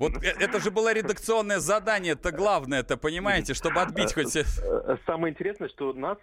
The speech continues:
Speaker 2: журналистов, не пустили, а, как раз в их зону свободной торговли, где, собственно, и находятся эти предприятия, которые штампуют сигареты, а, которые потом контрафактно поставляются к нам, в том числе через ту же Беларусь.
Speaker 1: Мгм.
Speaker 2: А, потому что в последний день
Speaker 1: Мгм.
Speaker 2: администрация этой свободной зоны сказала, что, ну, как-то мы не хотим видеть,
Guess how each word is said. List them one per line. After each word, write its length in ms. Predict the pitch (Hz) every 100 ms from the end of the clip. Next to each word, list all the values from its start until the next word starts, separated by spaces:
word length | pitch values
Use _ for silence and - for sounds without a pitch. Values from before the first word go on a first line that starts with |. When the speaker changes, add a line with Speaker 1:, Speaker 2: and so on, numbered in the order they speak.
| -
Speaker 2:
журналистов, 680 | 135 120 127 156 - 117 131
не 140 | 143
пустили, 640 | - - - - 170 147
а, 260 | 123 110 107
как 200 | 110 -
раз 160 | 123 117 -
в 220 | 113 107
их 180 | 120 -
зону 360 | 113 95 117 107
свободной 400 | - 110 117 104
торговли, 440 | 98 107 147 160 117
где, 220 | 101 117
собственно, 340 | - - 107
и 40 | 101
находятся 480 | 107 170 139 -
эти 120 | 87 -
предприятия, 540 | - - 92 123 -
которые 260 | - 87 82
штампуют 400 | 87 - 113 -
сигареты, 540 | 92 87 107 139 87 - - -
а, 180 | 87 78
которые 280 | - 107 107
потом 340 | 87 120 113
контрафактно 600 | - 95 - 90 107 -
поставляются 640 | 82 - 82 82 98 - -
к 100 | -
нам, 180 | 87 69 - -
в 120 | 78
том 180 | - 87
числе 220 | - 85
через 220 | - 80 -
ту 120 | 85
же 80 | 80
Беларусь. 480 | 80 80 82 82 -
Speaker 1:
Мгм. 320 | 98 101 113
Speaker 2:
А, 340 | 131 85 82 80
потому 260 | 92 92 92
что 100 | -
в 40 |
последний 440 | 98 - 110 104
день 360 | 95 117 113 127
Speaker 1:
Мгм. 100 | 110
Speaker 2:
администрация 720 | 92 95 87 104 113 _ 101
этой 240 | 95 - 87
свободной 380 | - 87 87 85
зоны 260 | 90 123
сказала, 340 | 98 82 82 95
что, 240 | - 87
ну, 360 | 90 123 147 123
как-то 260 | - 107 -
мы 140 | 101
не 140 | 131 147
хотим 360 | - - 107
видеть, 260 | 90 104 -